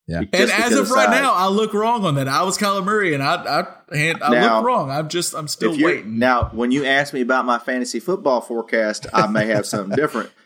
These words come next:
Speaker 1: Yeah.
Speaker 2: this particular year, but, uh, I, I think it was a good contract, locking him up. He, he showed last year that he's, he's ready to take the reins. Good, that's a good deal.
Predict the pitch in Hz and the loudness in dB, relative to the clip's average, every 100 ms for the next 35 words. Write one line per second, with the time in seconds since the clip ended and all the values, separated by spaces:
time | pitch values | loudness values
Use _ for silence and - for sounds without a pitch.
0 | _ - 123 139 135 107 110 104 101 95 | _ 0 2 2 0 -4 -2 0 -2 -2
1 | 92 - - 175 127 95 - _ _ _ | -4 -6 -2 2 2 0 -4 _ _ _
2 | - 107 101 87 104 117 110 113 110 101 | -2 2 2 2 0 0 0 0 -2 -4
3 | 87 90 90 95 90 - 92 82 92 90 | -4 -4 -4 -4 -4 -2 -2 -2 0 -2
4 | 90 90 87 87 85 - 92 101 101 98 | -2 -4 -4 -2 -2 -4 -6 -4 -2 0
5 | 98 87 87 85 - 90 82 82 87 80 | 0 2 0 0 -4 -4 -4 -4 -4 -6
6 | - _ - 127 123 113 110 92 110 92 | -10 _ -4 -2 0 0 0 0 -2 -4
7 | 87 92 92 85 80 - 113 95 - _ | -4 -2 -2 -4 -10 -6 -4 -4 -12 _
8 | _ 98 92 90 92 82 82 80 | _ 0 0 -2 -4 -4 -4 -6